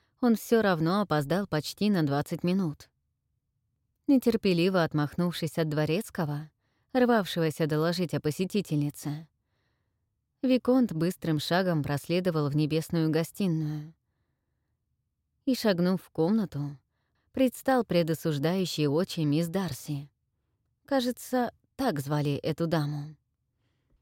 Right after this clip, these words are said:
Виконт не сомневался, что мисс Дарси возмущена его непунктуальностью. Это угадывалось потому, как сурово она сдвинула каштановые брови и поджала губы,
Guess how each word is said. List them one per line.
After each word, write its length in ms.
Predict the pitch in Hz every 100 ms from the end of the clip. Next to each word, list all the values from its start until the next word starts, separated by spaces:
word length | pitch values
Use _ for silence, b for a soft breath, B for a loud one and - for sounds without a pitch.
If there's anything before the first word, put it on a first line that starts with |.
| _ _
Виконт 560 | 269 240 - 214 233 -
не 100 | 208
сомневался, 960 | - 208 196 185 220 226 - 143 147 - _ _
что 240 | - -
мисс 200 | 185 185
Дарси 400 | 160 165 196 -
возмущена 600 | 160 156 160 151 165 165
его 300 | 208 165 160
непунктуальностью. 1200 | 175 170 180 165 - 214 175 147 147 - 151 151 165 _ _ _ _ _ _ -
Это 260 | 277 247
угадывалось 640 | 226 208 220 196 180 170
потому, 520 | - 170 160 156 185 202
как 220 | 175 156
сурово 520 | - 160 170 208 185
она 200 | 156 151
сдвинула 500 | 147 160 202 180 151
каштановые 640 | 160 151 - 180 170 156 151
брови 440 | 160 220 196 151
и 160 | - -
поджала 480 | 175 165 180 208
губы, 540 | 214 233 196 147 151